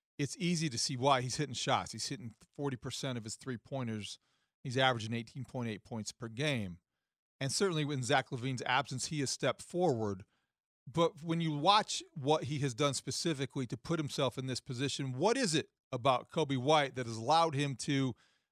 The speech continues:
make that breakthrough and have this kind of breakout season? Because we've been waiting for this.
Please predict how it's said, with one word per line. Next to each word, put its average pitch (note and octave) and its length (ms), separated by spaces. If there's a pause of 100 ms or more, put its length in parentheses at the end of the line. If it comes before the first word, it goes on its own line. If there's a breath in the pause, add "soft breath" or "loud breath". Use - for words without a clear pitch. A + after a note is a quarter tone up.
make D#3 300
that C3+ 320
breakthrough A#2+ 640
and A2+ 120
have D3 220
this C3+ 120
kind C#3 240
of G#2+ 100
breakout C#3 580
season? B2 580 (460)
Because C#3 400
we've C#3 120
been C#3+ 160
waiting F#3 260
for F3+ 140
this. F3 380